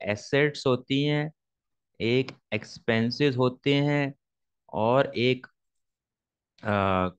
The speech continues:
लायबिलिटीज होती है और एक कैपिटल होती है और एक रेवेन्यू होती है। रेवेन्यू बोलो या फिर इनकम बोलो। तो एसेट्स और एक्सपेंसेस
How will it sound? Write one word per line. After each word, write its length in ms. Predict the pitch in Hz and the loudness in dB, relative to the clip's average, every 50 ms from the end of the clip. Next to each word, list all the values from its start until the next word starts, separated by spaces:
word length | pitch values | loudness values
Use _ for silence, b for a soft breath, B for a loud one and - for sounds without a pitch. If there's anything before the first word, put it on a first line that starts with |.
| _ _ _ _ _ _ _ _ _ _ _ _ | _ _ _ _ _ _ _ _ _ _ _ _
लायबिलिटीज 840 | - 107 101 101 98 101 107 110 123 127 131 127 135 135 143 147 139 139 | -8 -2 0 2 2 2 2 2 0 0 0 0 -2 -4 -4 -4 -4 -4
होती 360 | 131 127 131 _ - 139 135 | -4 -4 -4 _ -2 0 0
है 200 | 135 139 135 135 131 131 131 - _ _ _ _ _ | 2 2 2 0 0 -2 -6 -14 _ _ _ _ _
और 180 | - 107 117 120 | -8 -6 -4 -2
एक 200 | 120 123 123 123 - _ | -2 -4 -4 -6 -8 _
कैपिटल 520 | - 92 90 87 - 117 113 - 131 131 | -6 -6 -6 -4 -4 -4 0 0 0 0
होती 420 | 131 123 120 120 - _ 131 127 127 | 2 0 0 -2 -4 _ -4 -2 0
है 220 | 123 127 131 135 135 135 - - | 0 0 0 0 -2 -4 -6 -4
और 220 | 98 104 107 110 | -2 0 0 0
एक 260 | 123 139 170 - - - _ _ _ 95 | 0 0 0 -2 -6 -12 _ _ _ -8
रेवेन्यू 600 | 95 98 98 98 101 104 104 104 107 110 113 113 | -6 -6 -4 -4 -4 -4 -4 -4 -4 -4 -2 -2
होती 380 | 107 110 110 110 - - 110 107 | -2 -4 -4 -6 -6 -6 -4 -2
है। 160 | 107 107 107 - _ _ _ _ _ _ _ _ _ _ _ _ _ _ _ _ _ _ - | -2 -4 -4 -10 _ _ _ _ _ _ _ _ _ _ _ _ _ _ _ _ _ _ -10
रेवेन्यू 540 | - 104 107 104 110 113 117 123 131 131 127 | -4 -2 0 2 2 0 0 0 0 0 2
बोलो 340 | 113 113 113 120 123 139 151 147 - - - _ - | 4 4 4 4 4 2 2 2 0 -2 -6 _ -2
या 160 | 104 107 110 | 0 0 0
फिर 200 | 107 - 143 143 | 0 -2 -4 -4
इनकम 460 | - 104 101 101 - - 110 110 107 | -4 -6 -8 -6 -4 -2 -2 0 2
बोलो। 380 | 107 107 104 104 95 - - - _ _ _ _ _ _ _ _ _ _ _ _ _ _ | 2 2 2 2 0 -2 -2 -8 _ _ _ _ _ _ _ _ _ _ _ _ _ _
तो 180 | - 135 - - - | -4 -4 -4 -2 -2
एसेट्स 500 | 110 113 110 - - 165 175 175 170 - | -2 -2 0 2 4 4 4 4 0 0
और 240 | - 135 151 151 - | 2 2 4 4 2
एक्सपेंसेस 760 | 120 120 - - - - 120 120 117 120 117 127 156 160 147 | -2 -4 -4 -8 -4 -2 0 0 2 0 0 -2 -2 -2 -2